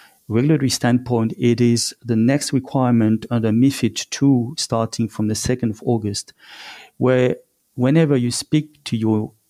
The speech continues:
your investors, your, your clients, you're gonna have to ask them for their sustainability preferences.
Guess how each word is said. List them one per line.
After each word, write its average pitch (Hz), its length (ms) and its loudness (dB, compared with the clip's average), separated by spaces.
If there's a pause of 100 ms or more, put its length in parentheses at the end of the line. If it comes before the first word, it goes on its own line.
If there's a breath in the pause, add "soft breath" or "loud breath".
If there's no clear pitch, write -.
(180)
your 107 200 -2
investors, 120 680 0
your, 107 320 -4
your 104 140 -4
clients, 120 540 -2 (460 soft breath)
you're 123 120 0
gonna 139 160 4
have 123 200 0
to 117 280 -2
ask 139 240 -4
them 110 160 -2
for 107 240 -4
their 104 120 -2
sustainability 120 640 -2
preferences. - 720 -6